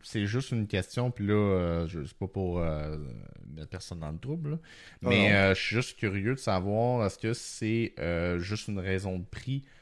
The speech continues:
Speaker 1: pourquoi qu'on achèterait, euh, du bois ? Parce que, tu sais, dans ma tête, à moi, mettons, je regarde le Canada, il y a, il y a quand même pas mal de bois, là. Mais, euh, pourquoi aller chercher ailleurs ? C'est-tu juste parce que c'est moins cher ? C'est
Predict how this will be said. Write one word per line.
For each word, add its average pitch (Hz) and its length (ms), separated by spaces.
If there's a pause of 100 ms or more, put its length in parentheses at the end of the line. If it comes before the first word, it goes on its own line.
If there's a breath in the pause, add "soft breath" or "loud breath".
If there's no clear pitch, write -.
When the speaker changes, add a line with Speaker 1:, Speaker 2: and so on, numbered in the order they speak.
(160 soft breath)
Speaker 1:
pourquoi 110 420
qu'on 92 400
achèterait, 90 460
euh, 85 840
du 92 200
bois ? 87 240
Parce 104 140
que, - 60
tu 120 60
sais, 110 60
dans 98 60
ma 92 120
tête, 110 200
à 92 120
moi, 101 160
mettons, 101 220
je 101 60
regarde 92 220
le 90 80
Canada, 87 400 (100)
il 92 80
y 87 40
a, 82 100
il 82 80
y 76 220
a - 40
quand 87 180
même 85 440
pas 82 120
mal 82 180
de 85 100
bois, 95 320
là. 262 140 (440 loud breath)
Mais, 92 360
euh, 87 420 (100)
pourquoi 104 280
aller 104 120
chercher - 340
ailleurs ? 92 360
C'est-tu - 360
juste 95 280
parce 95 140
que - 60
c'est 92 80
moins 87 260
cher ? 147 580
C'est 87 360